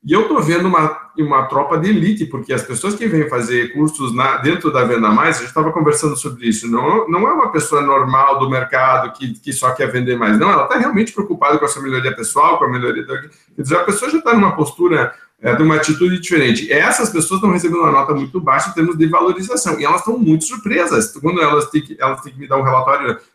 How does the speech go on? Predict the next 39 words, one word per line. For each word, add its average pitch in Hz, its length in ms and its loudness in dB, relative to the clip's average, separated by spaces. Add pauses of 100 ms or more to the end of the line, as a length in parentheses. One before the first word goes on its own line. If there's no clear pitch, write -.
(120)
né, 127 180 -4
depois 127 320 2
dizendo 131 260 -2
o 131 40 -6
que, 143 100 -10
que - 100 -10
mais 135 220 -2
te - 80 -12
chamou 127 180 -2
a 123 40 2
atenção, 180 440 0 (220)
eu 123 80 -8
dizendo, 147 220 2
"Raul, 139 200 2
fiquei 190 220 -2
extremamente 226 800 0
surpreso 185 480 0
e 208 40 -2
frustrado 220 600 -2
com 170 60 -2
essa 151 200 0
nota, 131 360 0
porque 156 260 -4
eu, 170 240 0
eu 170 380 2
achava 139 680 0
que 240 140 -12 (240)
tava 156 240 2
valorizando, 214 580 0
achava 151 460 0
que - 120 -14
não 156 160 0
tava 151 320 0
dando 175 200 -4
feedback, 214 440 -4
mas 131 220 -6
não, 160 220 -2
não 220 160 -6
tá." 226 340 -2